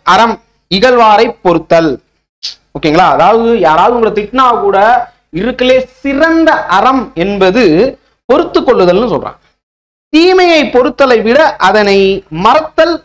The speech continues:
ரொம்ப ரொம்ப நல்லது. உங்களுக்கு ஒரு ஏதாவது ஒரு தீமை நடக்குதுன்னா அதை பொறுத்துக்கிறத விட, பொறுத்தல் நல்லதுதான்,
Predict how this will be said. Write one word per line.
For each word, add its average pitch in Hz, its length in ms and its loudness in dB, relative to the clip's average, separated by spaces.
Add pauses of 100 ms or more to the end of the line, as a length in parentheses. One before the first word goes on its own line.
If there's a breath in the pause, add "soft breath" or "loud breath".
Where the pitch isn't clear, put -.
(220)
ரொம்ப 285 480 0
ரொம்ப 294 360 0
நல்லது. 233 600 0 (680)
உங்களுக்கு 160 320 0
ஒரு 160 100 2
ஏதாவது 220 380 2
ஒரு 202 160 0
தீமை 233 240 -4
நடக்குதுன்னா 180 560 0
அதை 160 160 0
பொறுத்துக்கிறத 220 680 0
விட, 170 300 0
பொறுத்தல் 220 400 0
நல்லதுதான், 226 760 0